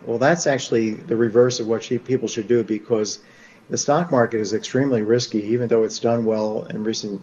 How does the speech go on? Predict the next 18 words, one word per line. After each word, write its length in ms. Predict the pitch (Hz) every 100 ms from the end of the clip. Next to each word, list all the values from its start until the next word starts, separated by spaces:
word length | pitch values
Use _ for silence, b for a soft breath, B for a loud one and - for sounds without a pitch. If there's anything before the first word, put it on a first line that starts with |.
| -
uh, 140 | 107 101
decades. 720 | 120 127 123 101 98 92 - b b b
Whereas 340 | 110 113 107 B B B
if 140 | 131
you're 100 | 120
patient 380 | - 151 160 135
with 80 | 110
Social 120 | 131
Security, 360 | - 151 127 113
you, 300 | 113 123 - - - -
uh, 180 | - -
earn 180 | 131
this, 180 | 127 117
this 240 | - 120 120
enormous 360 | 120 160 139
positive 540 | - 131 131 123 113 107
real 140 | 151
return 520 | 147 120 120 107 110